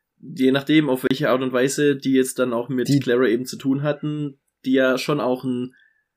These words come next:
Speaker 1: äh, wie soll ich sagen, auf ihre Art und Weise unglaublich charismatischer Mensch war, die es geschafft hat, eine ganze Straße durch ihre Kunst und ihre Bilder und ihre Freunde halt eben dazu zu bringen,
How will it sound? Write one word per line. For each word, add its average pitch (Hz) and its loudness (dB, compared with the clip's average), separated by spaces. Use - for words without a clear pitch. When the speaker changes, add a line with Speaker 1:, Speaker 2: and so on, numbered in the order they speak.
Speaker 1:
äh, 113 0
wie 113 0
soll 117 -2
ich 113 -4
sagen, 131 0
auf 117 -6
ihre 131 0
Art 127 0
und 117 -4
Weise 117 -2
unglaublich 139 -2
charismatischer 131 -4
Mensch 110 -4
war, 110 -2
die 113 -6
es 113 -8
geschafft 123 -6
hat, 120 -4
eine 117 -6
ganze 117 -4
Straße 123 -2
durch 117 -6
ihre 117 -2
Kunst 123 -4
und 117 -6
ihre 110 -2
Bilder 131 4
und 117 -4
ihre 117 -2
Freunde 123 -2
halt 120 -2
eben 117 -2
dazu 113 -6
zu 117 -10
bringen, 123 -2